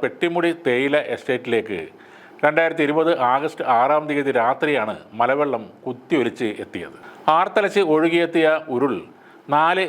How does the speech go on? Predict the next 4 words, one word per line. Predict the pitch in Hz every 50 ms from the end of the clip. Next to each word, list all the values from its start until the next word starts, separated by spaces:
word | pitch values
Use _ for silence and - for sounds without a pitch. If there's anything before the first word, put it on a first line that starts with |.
| 143 135
ലയങ്ങളാണ് | 127 127 131 139 160 160 151 135 117 110 98 90 - -
തകർത്തെറിഞ്ഞത്. | 120 110 127 - - 120 92 87 85 82 76 - - - - - - _ - - - - - - - - - - - - - - 139
വാർത്താവിനിമയ | 135 147 156 - 185 180 175 175 175 170 170 165 -
സംവിധാനങ്ങൾ | 151 139 131 135 143 147 147 143 143 143